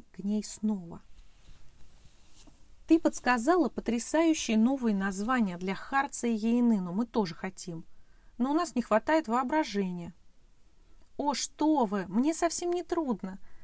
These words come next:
скромно отвечала керамическая кошка. «Если вам понравится, то я предлагаю вам переименовать ваш город в Лемарак.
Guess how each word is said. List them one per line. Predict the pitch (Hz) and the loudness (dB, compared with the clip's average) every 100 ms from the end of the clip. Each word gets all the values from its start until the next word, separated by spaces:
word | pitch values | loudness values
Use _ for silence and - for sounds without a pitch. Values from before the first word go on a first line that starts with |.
| - | -16
скромно | - - 220 208 196 | -18 0 2 2 0
отвечала | 214 202 294 320 | -4 -2 2 2
керамическая | 302 214 196 208 240 - - 214 | 2 -2 0 0 -2 -6 -6 -8
кошка. | - 175 - - 208 - - - - - - | -6 -10 -10 -16 -18 -18 -20 -20 -20 -14 -4
«Если | 220 247 247 | -2 0 0
вам | 240 233 | 2 4
понравится, | 226 247 381 415 233 - 214 - - - - | 2 2 2 0 -2 -10 -14 -16 -16 -18 -8
то | 254 | -2
я | 277 403 | 2 0
предлагаю | 294 233 233 226 208 180 | 0 2 4 4 2 2
вам | 185 | -8
переименовать | 170 220 240 254 254 233 175 185 | -2 0 2 2 2 0 -2 -4
ваш | 202 208 | -4 -2
город | 294 381 277 208 | 0 0 0 0
в | |
Лемарак. | 226 285 302 269 190 190 - | 0 0 0 0 -2 -4 -12